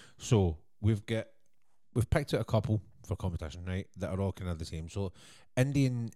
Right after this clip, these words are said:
F T R twelve hundred is a twelve oh three, hundred twenty-five brake, hundred twenty newton meters of torque, two hundred and thirty-three kilos wet, seven hundred and eighty s-,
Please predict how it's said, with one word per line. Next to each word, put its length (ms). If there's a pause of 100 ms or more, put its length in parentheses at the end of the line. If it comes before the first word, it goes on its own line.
(120)
F 180
T 160
R 240
twelve 220
hundred 420 (400)
is 120
a 80
twelve 440
oh 140
three, 460 (760)
hundred 300
twenty-five 580
brake, 480 (460)
hundred 400
twenty 300
newton 260
meters 240
of 100
torque, 460 (560)
two 140
hundred 240
and 80
thirty-three 460
kilos 380
wet, 320 (320)
seven 340
hundred 260
and 80
eighty 260
s-, 400